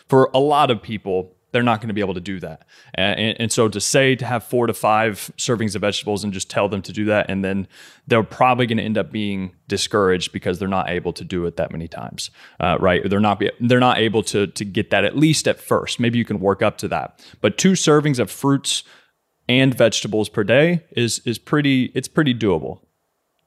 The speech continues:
So for me, that's usually, uh, in the mornings, I like to make, uh, scrambled eggs with spinach. So there's a serving of, of veggies right there. And then usually at dinner, I like to pair, uh, my meat with some type of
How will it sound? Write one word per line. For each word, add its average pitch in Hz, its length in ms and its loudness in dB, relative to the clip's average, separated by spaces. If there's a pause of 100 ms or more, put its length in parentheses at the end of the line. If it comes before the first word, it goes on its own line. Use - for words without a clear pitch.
(120)
So 123 160 2
for 123 100 2
me, 131 180 6
that's 117 280 2
usually, 110 520 0 (340)
uh, 104 280 0
in 107 80 -2
the 107 60 0
mornings, 113 560 0
I 110 60 2
like 101 200 2
to 104 80 -8
make, 101 300 -2 (260)
uh, 98 320 0
scrambled 104 460 0
eggs 98 420 -2 (100)
with - 120 -6
spinach. - 580 -2 (240)
So - 140 -4
there's 104 180 2
a 98 80 -2
serving 104 380 0
of, 92 200 -4
of 98 100 -2
veggies 98 280 0
right 98 160 0
there. 135 220 4
And 113 120 -2
then 104 120 0
usually 107 260 0
at 95 140 -4
dinner, 113 340 0 (240)
I 104 80 2
like 104 220 2
to 110 80 -4
pair, 113 520 0 (220)
uh, 101 220 0
my 95 180 0
meat 98 480 -6
with 104 340 -4
some 98 320 -2
type 87 420 -4
of 85 380 -4